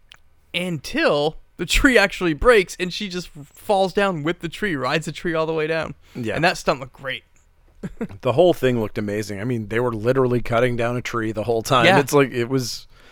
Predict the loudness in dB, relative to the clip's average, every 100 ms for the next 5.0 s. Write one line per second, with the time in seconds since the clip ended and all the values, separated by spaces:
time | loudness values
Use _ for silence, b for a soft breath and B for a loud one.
0 | b b b b 2 2 2 -4 -6 -6
1 | 0 2 2 -2 -12 b b b -6 -6
2 | -4 0 0 -2 -8 0 4 6 6 2
3 | 0 -4 -6 -6 -4 -4 -4 -6 -8 -10
4 | -8 -8 -8 -10 -8 -2 -2 0 -4